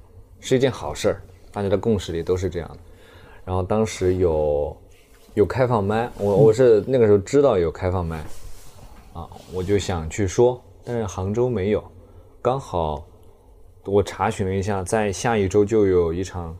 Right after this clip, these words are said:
Speaker 1: 杭州的演出，演出的阵容是周奇墨、史岩老师、Storm、余况、沈清。
Speaker 2: 这是什么演出？
Speaker 1: 这是我看的
Speaker 2: 听起来
Speaker 1: 第一场演出。
Speaker 2: 这是效果的演出吗？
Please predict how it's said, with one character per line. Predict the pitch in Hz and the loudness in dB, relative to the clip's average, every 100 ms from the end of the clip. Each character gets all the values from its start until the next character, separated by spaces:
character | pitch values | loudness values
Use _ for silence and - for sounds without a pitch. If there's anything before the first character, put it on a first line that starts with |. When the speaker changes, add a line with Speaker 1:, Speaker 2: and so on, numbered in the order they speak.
| - | -18
Speaker 1:
杭 | - 98 101 | -10 -4 0
州 | 107 | 4
的 | 120 110 | 4 4
演 | 92 78 | 2 -4
出， | - 107 110 - - - - _ | -4 -2 -2 -6 -20 -20 -20 _
演 | 95 92 | -10 -8
出 | - | -4
的 | 117 | -2
阵 | 110 127 113 | -2 -2 -2
容 | 90 87 | -4 -6
是 | 87 101 92 | -4 -4 -2
周 | - 113 | -4 -4
奇 | - 107 | -4 -2
墨、 | 113 113 82 - - - - | 0 0 -2 -12 -20 -20 -20
史 | - - 95 | -18 -10 -4
岩 | 87 | -2
老 | 104 85 | -2 -2
师、 | 76 78 - - - | -6 -12 -14 -18 -20
Storm、 | - - 110 92 73 - - - | -18 -2 0 0 -4 -14 -20 -12
余 | 98 | -2
况、 | 101 120 107 78 | 0 2 0 -2
沈 | - 76 | -8 -8
清。 | - 104 104 - | -4 -4 -4 -10
Speaker 2:
这 | - 330 | 0 2
是 | 202 | 4
什 | 165 139 | 2 6
么 | 202 | 6
演 | 269 143 | 6 4
出？ | 139 143 | 2 4
Speaker 1:
这 | 151 | 4
是 | 143 | 6
我 | 196 | 4
看 | |
的 | |
Speaker 2:
听 | 185 | 4
起 | 147 107 | 4 2
来 | |
Speaker 1:
第 | 98 117 | 2 0
一 | |
场 | 98 87 | 0 -2
演 | 82 80 | -6 0
出。 | |
Speaker 2:
这 | 226 | 4
是 | |
效 | 247 | 6
果 | 202 | 6
的 | 170 | 6
演 | 175 | 4
出 | 147 | 0
吗？ | 156 151 | -2 -4